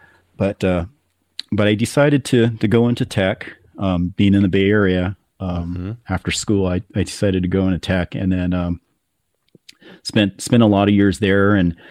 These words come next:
Speaker 1: and, and that was really good because I, I learned a lot about, uh, product development and, and, and design. And, um, and then after that, uh, I think at the time I was, I was really into, uh, mountain biking. Mountain biking scene was, was really big, that, and,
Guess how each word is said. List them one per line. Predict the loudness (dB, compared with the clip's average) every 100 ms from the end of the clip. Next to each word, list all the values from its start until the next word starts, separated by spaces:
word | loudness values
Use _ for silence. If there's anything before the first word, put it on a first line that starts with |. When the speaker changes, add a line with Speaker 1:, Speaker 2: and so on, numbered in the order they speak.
| -20 -20 _ -4
Speaker 1:
and, | 0 2 2
and | 4 4
that | 4
was | 2
really | 4 2
good | 2 2
because | 2 2
I, | 0 0
I | 0
learned | 4 4
a | 4
lot | 2 2
about, | 0 0 -2 -4 _ _ -20 _ _
uh, | -2 -2
product | -2 -2 0
development | 0 0 0 0 -2 0
and, | -2 -2
and, | -2 -2 -4 -4
and | 0 0
design. | 0 -2 -2 -2
And, | -4 -8 -12 _ _ _ _
um, | -8 -6 -6 -8 -12 _ _ -20 -4
and | 2 4
then | 4
after | 2 0
that, | 0 2 0 -4
uh, | -4 -2 -2 -4 -8 -12 _ _ _ _ _ _ -10
I | -4
think | -2 -2
at | -2
the | -4
time | -4 0 0
I | 0
was, | -2 -6 -6
I | -4
was | -4 -2
really | 2 2 4
into, | 2 0 0 0
uh, | -2 -4 -2
mountain | 0 0 -2
biking. | -4 -6 -12 -8
Mountain | -4 -2
biking | -2 -2 -4
scene | -4 -4
was, | -4 -8 -10
was | -10 -6
really | -2 2 2
big, | 0 -4 -6
that, | -10 -8
and, | -4 -4